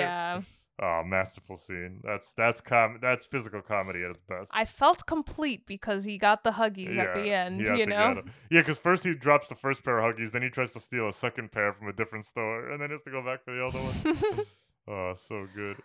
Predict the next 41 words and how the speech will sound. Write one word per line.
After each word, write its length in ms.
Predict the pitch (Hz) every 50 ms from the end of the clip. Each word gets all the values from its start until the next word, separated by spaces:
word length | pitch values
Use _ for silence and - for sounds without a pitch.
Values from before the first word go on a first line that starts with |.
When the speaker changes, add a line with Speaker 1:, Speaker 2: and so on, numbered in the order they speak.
| _ _ _ _ _ _ _ _
Speaker 2:
And 100 | - 101 92
then, 80 | 92 95
yeah, 60 | 95
when 180 | 92 90 90 92
we 100 | 92 95
leave 320 | 95 101 117 117 110 101
those 240 | 101 107 107 104 -
characters, 680 | - - 113 90 90 87 85 - - 92 92 92 92 90 87
we 240 | 92 90 90 87 85 85
see 440 | - - - 107 101 95 92 90 87 87
Nathan 440 | 92 98 98 98 - - 98 87 87
Senior 480 | - - - 117 113 107 98 90 87 85
again, 340 | 82 82 90 87 85 87 85
where 80 | 85
we 60 | 85 - _
find 200 | - 92 90 90
out 80 | 85 87
he 80 | 95 90
has 140 | 85 78
a 60 | 82 78
visitor. 540 | 82 98 92 87 85 80 78 78 87 - _ _ _ _ _ _ _ _ _ _ -
And 300 | 107 104 90 90 90 90
now 220 | 92 92 92 92 92
we 220 | 92 92 87 90 - _ _ _ _
find 200 | - 110 104 98
out 140 | 92 87 -
truly 500 | - - - 131 127 117 104 95 90 87
that 180 | 85 90 92 92
Leonard 240 | 92 92 90 90 87
Smalls 340 | - - 107 95 92 92 87
is 120 | 85 78
a 40 | 85
real 260 | 80 85 95 92 87
person. 460 | - - 95 87 82 - - 90 85 90 156
Speaker 1:
Mm-hmm. 500 | 262 262 254 254 208 226 233 208 196 185 113
Speaker 2:
'Cause 80 | 95 101
he 60 | 90
walks 380 | 90 92 92 87 - - -
in 320 | 104 90 87 90 92 92 90 _ _ _ _ _ - -
and, 260 | 98 95 90 87 87
uh, 240 | 85 82 82 82